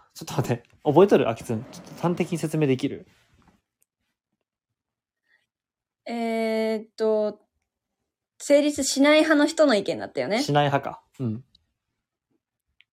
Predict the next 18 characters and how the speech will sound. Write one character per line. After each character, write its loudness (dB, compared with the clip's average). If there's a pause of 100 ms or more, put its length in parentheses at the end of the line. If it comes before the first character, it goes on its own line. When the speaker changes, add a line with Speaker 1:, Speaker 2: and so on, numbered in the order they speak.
Speaker 2:
で、 4
っ -2 (300)
て 0
い 2
う 0
の 2
は、 2
Speaker 1:
う -6
ん。 -6 (880)
Speaker 2:
え -2
っ -8 (100)
と、 6 (840)
そ 4
も 4
そ 0
も、 2
Speaker 1:
う -8
ん。 -6